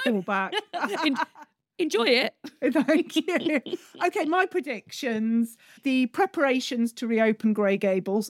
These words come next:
Speaker 1: are going to be a disaster. That the Ghost Stories venture for
Speaker 2: Mm.
Speaker 1: Eddie is going to be a disaster.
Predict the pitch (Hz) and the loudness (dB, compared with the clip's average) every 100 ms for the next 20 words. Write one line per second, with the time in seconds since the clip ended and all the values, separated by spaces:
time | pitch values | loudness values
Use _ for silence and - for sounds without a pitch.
0 | - 262 240 208 190 185 175 170 190 180 | -2 0 2 2 0 -2 -2 -2 -2 0
1 | 190 190 202 - 208 196 202 - - 240 | 2 2 -2 -6 -4 -2 -4 -12 -2 -2
2 | 226 247 277 285 294 - 269 214 202 196 | 0 0 2 2 2 -2 -2 0 0 0
3 | 202 185 - 196 175 185 196 190 208 185 | -4 -4 -4 -4 -2 0 -2 -2 -2 -2
4 | 185 - 226 214 247 226 208 202 180 156 | -4 -8 -8 -2 2 2 0 -2 -4 -4
5 | 165 160 165 160 165 - 175 170 | -6 -2 0 0 -4 -6 -4 -4